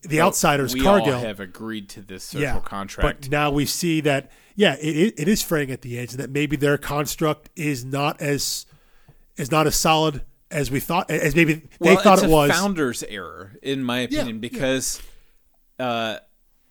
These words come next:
Speaker 2: anytime you found a thing like this, whether it's a club or a band or a guild of any kind, uh, or a country, there is some implicit understanding between the founders. They all understand the terms and what they're agreeing to.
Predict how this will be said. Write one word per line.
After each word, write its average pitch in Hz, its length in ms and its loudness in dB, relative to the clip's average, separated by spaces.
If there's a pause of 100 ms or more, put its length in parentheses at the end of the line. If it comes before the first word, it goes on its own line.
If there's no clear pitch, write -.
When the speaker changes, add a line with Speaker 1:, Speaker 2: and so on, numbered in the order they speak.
(120)
Speaker 2:
anytime 170 480 -6
you 123 100 -2
found 131 640 -2 (100)
a 110 100 -8
thing 123 400 -6
like 107 440 -6
this, 107 280 -4
whether 107 220 -2
it's 98 160 -12
a 90 60 -14
club 117 480 -6
or 98 160 -8
a 87 80 -8
band 98 580 -8
or 87 160 -10
a 85 80 -12 (720)
guild 101 320 -6
of 90 160 -10
any 101 200 -4
kind, 95 540 -10 (420)
uh, 98 140 -6
or 110 200 -6
a 107 40 -8
country, 113 540 -8 (600)
there 123 220 0
is 120 340 -4 (200)
some 151 360 -4
implicit 131 480 -6
understanding 104 600 -10
between - 400 6
the 147 60 -4
founders. 92 480 -8
They 95 120 -4
all 113 300 -2
understand 110 420 -8
the 92 60 -12
terms 123 400 -4
and 107 100 -6
what 98 140 -8
they're 87 160 -8
agreeing 117 420 -8
to. 87 360 -12